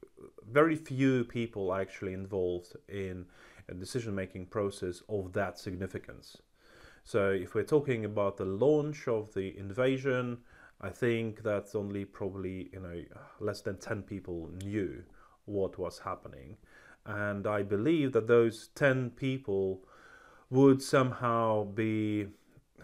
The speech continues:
rather on Putin's side when making those decisions, even if deep in their hearts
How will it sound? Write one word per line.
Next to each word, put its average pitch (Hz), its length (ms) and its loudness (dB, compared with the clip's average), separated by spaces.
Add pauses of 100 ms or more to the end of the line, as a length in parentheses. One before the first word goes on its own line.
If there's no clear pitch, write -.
(120)
rather 120 760 6
on 107 280 -2
Putin's 95 480 -4
side 82 560 -4 (560)
when 101 260 -2
making 95 400 -6
those 92 200 -4
decisions, 175 640 4 (680)
even 196 560 4 (180)
if - 540 4 (420)
deep 214 260 4
in 175 120 6
their 147 180 6
hearts - 640 -2